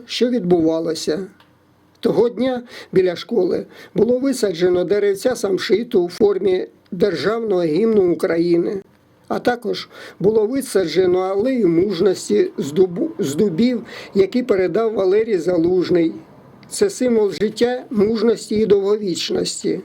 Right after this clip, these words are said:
Ці деревця якби заклали фундамент нової України,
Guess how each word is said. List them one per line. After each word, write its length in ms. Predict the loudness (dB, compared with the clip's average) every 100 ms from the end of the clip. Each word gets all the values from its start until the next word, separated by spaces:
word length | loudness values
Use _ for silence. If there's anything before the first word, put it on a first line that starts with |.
| -14 _ _ _ _ _ -20 -14
Ці 180 | -4 0
деревця 600 | 0 0 -2 -2 -2 -4 -10 -20 -20 -14 0
якби 300 | 0 2 0
заклали 760 | 0 0 -4 -2 0 2 0
фундамент 720 | 0 0 0 -2 0 0 0 0
нової 400 | 0 0 0 0
України, 840 | 0 2 0 0 0 2 0 -4